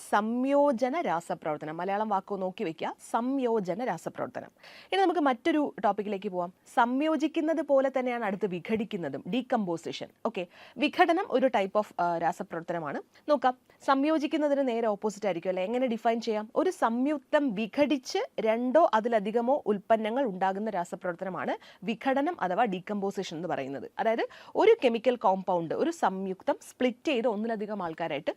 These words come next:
മാറുന്നു. ഇവിടെ നോക്കാം, വിഘടനത്തിന് ചില ഉദാഹരണങ്ങൾ നൽകിയിരിക്കുന്നു. പാഠഭാഗത്തുള്ള എക്സാമ്പിളുകൾ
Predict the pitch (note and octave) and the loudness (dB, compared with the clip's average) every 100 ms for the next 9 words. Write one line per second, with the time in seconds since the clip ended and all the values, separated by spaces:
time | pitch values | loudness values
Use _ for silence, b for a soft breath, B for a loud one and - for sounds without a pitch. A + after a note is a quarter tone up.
0 | - C#3+ B2+ C3 B B F4 D#4 C#4+ C4 | -4 -6 -6 -12 B B 2 4 6 4
1 | C4 - D4+ D4+ C4 C4 A#3 G#3+ G3+ G#3+ | 2 2 2 2 0 0 2 2 2 2
2 | A3+ A3+ A3+ G3 D#3+ E3+ E3 D#3+ A#3+ D#4+ | 2 -2 -2 -2 -2 -4 -4 -2 -4 -2
3 | G3 G3 A#3 B3 C4 C4+ C4 G#3+ G#3 A#3+ | 0 0 2 0 2 0 0 -2 -2 0
4 | A#3+ A#3+ B3 | 0 0 0